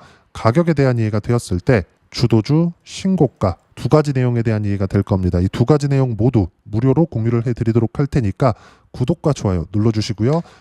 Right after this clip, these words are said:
댓글 하나씩 달아주시고 공일공 팔칠일삼 일구일육으로 두산 에너빌리티라고 문자 보내주시면 단기 가격 전략 함께 공유해드리도록 하겠습니다. 자, 시장 쉽지 않죠.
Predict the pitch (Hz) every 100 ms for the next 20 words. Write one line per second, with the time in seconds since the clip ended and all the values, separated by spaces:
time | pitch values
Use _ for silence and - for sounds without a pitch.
0 | _ - 113 - 139 127 131 - - -
1 | 107 101 92 95 135 127 - _ _ -
2 | 95 101 113 139 139 180 175 180 151 -
3 | 147 143 185 175 131 101 90 90 - _
4 | _ - 127 165 151 117 139 131 110 -
5 | - 90 90 110 123 131 117 110 104 101
6 | 123 160 160 110 90 87 - 104 104 -
7 | 104 147 - - - _ 170 180 - 160
8 | - 117 113 107 107 101 143 156 _ _
9 | _ 127 127 - 98 90 87 - - -
10 | - - 110 82 - 175 165 151 131 196
11 | - 151 92 98 - 87